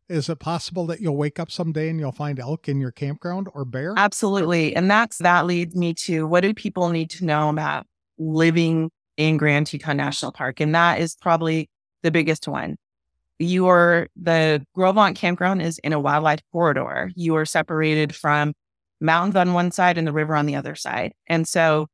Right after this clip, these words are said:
Speaker 2: you could at any time wake up outside of your camper and there's a moose bedded down next to your picnic table, or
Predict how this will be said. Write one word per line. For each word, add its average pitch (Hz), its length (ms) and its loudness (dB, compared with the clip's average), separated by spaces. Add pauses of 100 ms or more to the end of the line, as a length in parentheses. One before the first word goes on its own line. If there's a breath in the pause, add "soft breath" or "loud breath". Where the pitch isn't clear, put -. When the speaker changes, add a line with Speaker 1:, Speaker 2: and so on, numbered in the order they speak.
Speaker 2:
you 175 220 0
could 165 300 -2
at 156 200 2
any 214 280 2
time 160 340 -2
wake 156 200 -4
up 147 240 0 (360)
outside 151 320 0
of 160 60 -2
your 151 120 0
camper 147 340 -2
and 147 220 -2
there's 143 240 -2
a 147 60 -2
moose 156 440 -6 (420)
bedded 160 260 2
down 151 260 2
next - 280 -2
to 165 100 -6
your 143 280 2
picnic 139 380 -6
table, - 440 -6
or 156 420 4